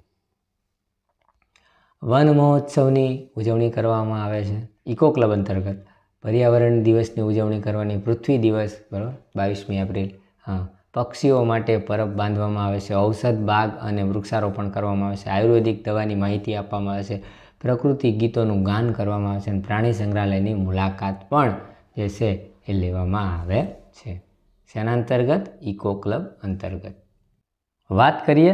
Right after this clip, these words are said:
વિદ્યાલક્ષ્મી યોજના વિશે. વિદ્યાલક્ષ્મી યોજના. ગુજરાત સરકારે બે હજાર બે ત્રણના વર્ષને કન્યા કેળવણી વર્ષ તરીકે ઉજવવાનું નક્કી કર્યું હતું. કયા વર્ષને? બે હજાર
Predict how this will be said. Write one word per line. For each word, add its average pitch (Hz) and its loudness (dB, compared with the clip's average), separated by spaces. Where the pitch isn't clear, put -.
વિદ્યાલક્ષ્મી 123 4
યોજના 98 2
વિશે. 85 -4
વિદ્યાલક્ષ્મી 107 2
યોજના. 95 -2
ગુજરાત 170 6
સરકારે 165 6
બે 151 6
હજાર 143 6
બે 131 4
ત્રણના 120 2
વર્ષને 113 2
કન્યા 127 0
કેળવણી 117 0
વર્ષ 107 2
તરીકે 107 -4
ઉજવવાનું 101 0
નક્કી 98 -4
કર્યું 104 -2
હતું. 95 -8
કયા 117 2
વર્ષને? 120 0
બે 117 2
હજાર 113 4